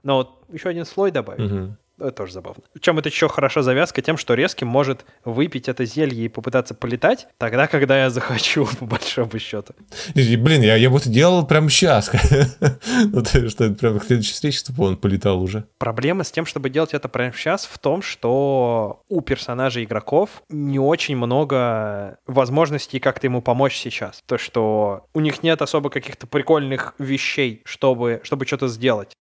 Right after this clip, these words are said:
Speaker 2: Ну, блин, ну, два-, ну, двадцать футов — это, это недалеко. Туда можно просто верёвку бросить.
Speaker 1: Двадцать футов — это недалеко,
Speaker 2: Или,
Speaker 1: но
Speaker 2: типа,
Speaker 1: сейчас, например, у них вряд ли есть возможность вообще как-то добраться до туда, потому что единственный <laughs> способ добраться до туда — они отдали резким.
Speaker 2: Не, ну, тупо бросить верёвку, потом по верёвке забираться, нет?
Speaker 1: Это, это, это стена просто.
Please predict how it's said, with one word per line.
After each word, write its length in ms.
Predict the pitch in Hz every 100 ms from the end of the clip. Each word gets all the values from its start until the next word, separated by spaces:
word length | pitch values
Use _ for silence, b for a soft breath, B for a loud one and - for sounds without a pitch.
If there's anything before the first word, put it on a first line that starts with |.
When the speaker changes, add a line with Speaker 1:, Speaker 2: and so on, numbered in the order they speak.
| -
Speaker 2:
Ну, 60 | 139
блин, 180 | 156
ну, 80 | 117
два-, 200 | 107 135
ну, 160 | 117 131
двадцать 300 | 147 156 -
футов — 280 | 196 - 123
это, 160 | 120
это 280 | 104 101 113
недалеко. 520 | 104 101 104 80 - -
Туда 180 | 123 113
можно 380 | 101 165 185
просто 300 | 147 113 -
верёвку 360 | 101 107 101 104
бросить. 440 | 92 95 - - -
Speaker 1:
Двадцать 260 | 139 143
футов — 220 | 165 -
это 180 | 160 -
недалеко, 500 | 156 143 143 143 127
Speaker 2:
Или, 80 | 101
Speaker 1:
но 160 | 104 131
Speaker 2:
типа, 80 | -
Speaker 1:
сейчас, 340 | 147 190 -
например, 460 | 135 127 135 147 - -
у 80 | 139
них 260 | 147 -
вряд 280 | 131 147 -
ли 60 | 131
есть 160 | 135
возможность 440 | 127 123 143 123 -
вообще 240 | 117 139
как-то 280 | 120 - 120
добраться 400 | 117 127 117 104
до 80 | 101
туда, 200 | 104 113
потому 240 | - 113
что 140 | -
единственный 380 | 131 120 - 143
<laughs> 0 |
способ 500 | - - - - 147
добраться 360 | 170 165 - -
до 80 | 143
туда — 240 | 208 208
они 140 | 143 139
отдали 340 | 120 - 131
резким. 460 | 117 123 - - 110 -
Speaker 2:
Не, 100 | 139
ну, 80 | 113
тупо 240 | 160 147
бросить 400 | 113 107 127 -
верёвку, 300 | 113 117 -
потом 180 | - 92
по 100 | -
верёвке 320 | 104 101 -
забираться, 440 | 90 87 98 - -
нет? 80 | 139
Speaker 1:
Это, 100 | 147
это, 220 | 143 135
это 180 | 135 139
стена 340 | - 147 123
просто. 360 | - 95 -